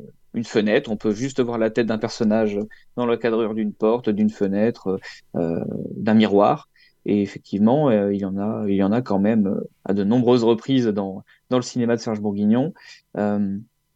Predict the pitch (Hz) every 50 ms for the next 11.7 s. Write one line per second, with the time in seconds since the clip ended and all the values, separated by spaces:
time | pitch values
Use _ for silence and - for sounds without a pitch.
0 | _ - 139 151 147 135 175 165 147 147 143 - 139 110 - 139 127 135 165 190
1 | 202 170 139 127 117 110 - 113 113 120 117 - - 110 104 101 104 98 104 101
2 | 101 - - - - - - - - - - 104 110 - - 143 135 110 120 117
3 | 110 - 156 170 196 170 113 104 - - - 117 131 147 165 160 143 123 113 113
4 | 113 113 110 113 117 117 113 110 123 123 120 - 123 131 123 - - 185 170 143
5 | 131 127 - - 151 123 117 110 113 - - 110 113 107 107 107 104 107 107 107
6 | 107 110 107 _ - 139 143 147 135 117 107 101 - 123 - 131 110 113 113 113
7 | 107 110 107 98 - _ _ _ - - - 160 151 151 147 135 143 139 127 123
8 | 131 135 135 135 127 117 113 117 113 117 117 110 110 - - - 139 127 - -
9 | - 135 131 120 113 107 101 101 98 104 120 - _ _ _ _ _ _ - 127
10 | 127 139 151 139 131 131 135 127 127 120 110 - - 156 190 190 139 113 107 -
11 | 120 113 113 110 - 143 123 113 147 175 190 160 127